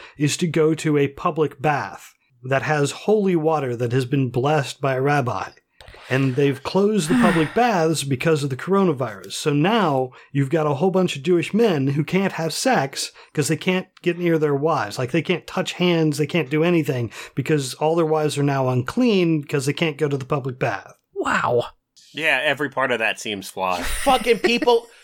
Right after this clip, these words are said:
Speaker 4: We put people on the moon. Multiple
Speaker 2: <laughs>
Speaker 4: fucking people on the moon. And you're following this stupid ritual?
Speaker 2: <laughs>
Speaker 4: Get in the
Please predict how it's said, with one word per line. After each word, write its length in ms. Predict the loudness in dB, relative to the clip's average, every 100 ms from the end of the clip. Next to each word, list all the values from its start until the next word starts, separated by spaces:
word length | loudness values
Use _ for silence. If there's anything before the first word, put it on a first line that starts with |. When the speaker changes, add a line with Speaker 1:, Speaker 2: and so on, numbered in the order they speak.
| -6 0
Speaker 4:
We 200 | 4 4
put 400 | 4 4 4 4
people 420 | 2 2 4 4
on 220 | 6 6 6
the 80 |
moon. 680 | 2 6 6 8 8 6 0 -8 -14 -8 -8 -8 -12
Multiple 840 | -4 6 8 8 8 4 6 6 6
Speaker 2:
<laughs> 160 | 4
Speaker 4:
fucking 420 | 4 4 4 -4
people 480 | 0 4 4 4 0
on 240 | 4 4 4
the 80 | 2
moon. 320 | 4 2 4
And 200 | 4 4
you're 140 | 4
following 600 | 2 4 6 6 6 4
this 180 | 2 0
stupid 580 | -2 -4 2 2 2 -2 2
ritual? 640 | 0 0 0 4 4 2 -14 -20 _
Speaker 2:
<laughs> 200 | -10 -6
Speaker 4:
Get 260 | -4 -2
in 560 | 0 0 0 4 4
the 100 | 6